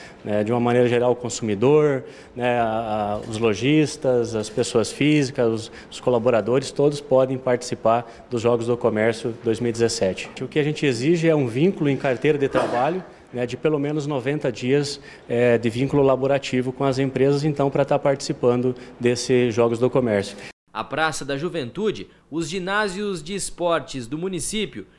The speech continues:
Speaker 2: e o Centro de Eventos Ari José Riede para jogos de truco e canastra irão receber todas as modalidades.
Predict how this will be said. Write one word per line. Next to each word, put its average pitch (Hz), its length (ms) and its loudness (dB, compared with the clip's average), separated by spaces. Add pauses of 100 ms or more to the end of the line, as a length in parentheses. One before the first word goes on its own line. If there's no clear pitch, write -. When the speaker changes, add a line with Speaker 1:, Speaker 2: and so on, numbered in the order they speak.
Speaker 2:
e 135 140 -6
o 156 80 -4
Centro 214 420 -2
de 180 120 -4
Eventos 127 440 -6
Ari 156 240 -4
José 196 360 -4
Riede 123 480 -6
para 147 280 -4
jogos 151 440 -6
de 117 120 -10
truco 214 600 -10
e 120 80 -12
canastra 156 680 -6 (220)
irão 127 300 -4
receber 185 760 -4
todas 208 320 -2
as 190 140 -6
modalidades. 143 920 -4